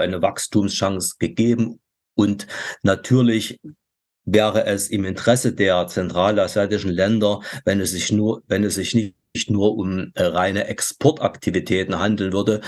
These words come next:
sondern wenn das, was in diesen Ländern dort abgebaut wird, auch verarbeitet wird. Punkt Nummer eins. Der zweite Punkt natürlich die Landwirtschaft, die in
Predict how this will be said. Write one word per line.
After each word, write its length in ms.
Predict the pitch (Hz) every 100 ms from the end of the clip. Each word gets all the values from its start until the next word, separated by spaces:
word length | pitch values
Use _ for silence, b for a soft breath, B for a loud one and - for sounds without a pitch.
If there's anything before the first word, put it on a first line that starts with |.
| B
sondern 420 | - 104 107 95
wenn 300 | 107 104 - - -
das, 300 | 113 117 95
was 180 | 95 92
in 80 |
diesen 240 | 87 104 92
Ländern 320 | 95 101 95
dort 160 | 92 -
abgebaut 640 | - - 120 98 92 - _ -
wird, 240 | 98 -
auch 320 | 95 101 -
verarbeitet 800 | - - 92 95 92 92 92 - - -
wird. 360 | 92 82 - - B
Punkt 240 | - 104 92
Nummer 240 | 92 92
eins. 460 | 92 120 147 147 - B B B B B -
Der 320 | 98 95 90
zweite 400 | - 107 104 120
Punkt 340 | - 117 110 107
natürlich 640 | 98 95 120 123 117 107
die 360 | 101 92 85 - -
Landwirtschaft, 1080 | 95 90 127 127 120 120 117 120 - - - B B B _ _ _ 110
die 400 | 101 98 - -
in 540 | 101 95 92 90 87